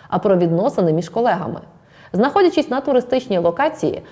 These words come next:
не треба гратися в гру «хто кого перекричить». Та вмикати свій гучномовець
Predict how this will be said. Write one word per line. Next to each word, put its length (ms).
не 80
треба 240
гратися 440
в 20
гру 260
«хто 420
кого 360
перекричить». 840
Та 100
вмикати 520
свій 220
гучномовець 720